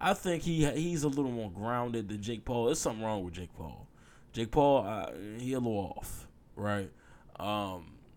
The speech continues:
you know, that's the one I want somebody to really knock out. I don't really have a problem with Logan Paul, honestly. I don't.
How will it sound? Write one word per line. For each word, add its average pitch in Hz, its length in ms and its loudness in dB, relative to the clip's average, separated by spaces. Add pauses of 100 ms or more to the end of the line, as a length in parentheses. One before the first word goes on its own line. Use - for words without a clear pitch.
(160)
you 120 140 -6
know, 110 120 0
that's 135 180 6
the 123 100 0
one 107 200 -2
I - 20 -2
want 98 240 -2
somebody 87 340 -6
to 85 80 -8
really 87 240 -6
knock 87 380 -4
out. 73 180 -12
I 165 140 0
don't 480 160 -4
really 427 180 0
have 294 120 -2
a 180 40 -4
problem 117 320 2
with 95 100 -4
Logan 98 280 -2
Paul, - 360 -12
honestly. - 500 -12 (120)
I - 120 -2
don't. 113 140 -6